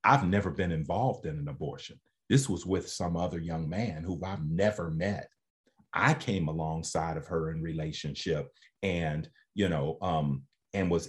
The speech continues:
able to walk alongside her, you know, to, to get to this point. I don't take the credit. I give God the credit. But we had never even heard of post-abortion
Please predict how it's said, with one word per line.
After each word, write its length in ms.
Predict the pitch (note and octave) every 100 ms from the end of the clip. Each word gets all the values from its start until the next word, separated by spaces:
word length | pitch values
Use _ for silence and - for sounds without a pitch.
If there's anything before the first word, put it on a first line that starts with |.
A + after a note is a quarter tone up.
| -
able 380 | G2 G2+ E2 E2+
to 140 | -
walk 420 | D2+ D#2+ F#2 F2+
alongside 1000 | F2+ F2 E2+ D#2 D#2+ D2+ F2+ G2+ G2+ F2
her, 360 | D#2 D#2 D2 D2+ _ _ _ G#2
you 140 | G2+
know, 300 | E2 D2+ D#2
to, 200 | - D#2
to 180 | - -
get 300 | D#2 F#2 - -
to 100 | D#2+
this 100 | D#2+
point. 260 | A#2+ G2+
I 120 | E2
don't 180 | F2+ F2+
take 240 | - E2 -
the 60 |
credit. 400 | - A2+ G2+ D#2
I 100 | D#2+
give 240 | D#2 F2 D#2+
God 300 | E2 D3+ C#3
the 80 |
credit. 480 | - G2+ A2 C#2 - - _ -
But 120 | E2
we 140 | A2 D#3
had 220 | G#2+ -
never 260 | F2+ E2 F2
even 240 | E2 C#2+ - - D3+
heard 320 | D#3 C3+ F2
of 180 | D#2+ -
post-abortion 840 | G2 D#2 - D2+ F2 D#2 - D2+